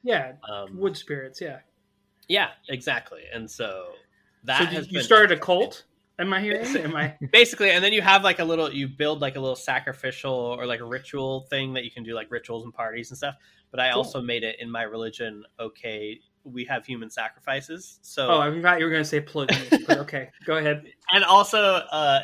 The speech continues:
Speaker 2: human meat cannibalism is accepted. Like, it's, I think the option was, like, human meat is the same as any other meat.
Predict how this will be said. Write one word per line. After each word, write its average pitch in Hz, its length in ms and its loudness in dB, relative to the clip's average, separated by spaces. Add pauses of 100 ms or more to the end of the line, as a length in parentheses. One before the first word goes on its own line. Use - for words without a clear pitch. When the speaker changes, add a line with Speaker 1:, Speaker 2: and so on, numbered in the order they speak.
(120)
Speaker 2:
human 190 520 -6
meat 160 220 -6
cannibalism 165 640 0
is 123 120 -6
accepted. 143 480 -6
Like, 139 200 -2 (140)
it's, 135 180 -8
I 131 120 -4
think 135 240 -12 (120)
the 127 140 -6
option 120 400 -4
was, 113 220 -8
like, 101 180 -10 (300)
human 175 340 -8
meat 127 240 -8
is 139 100 -10
the 143 100 -12
same 120 260 -10
as 143 120 -10
any 196 200 -6
other 247 220 -4
meat. 107 300 -12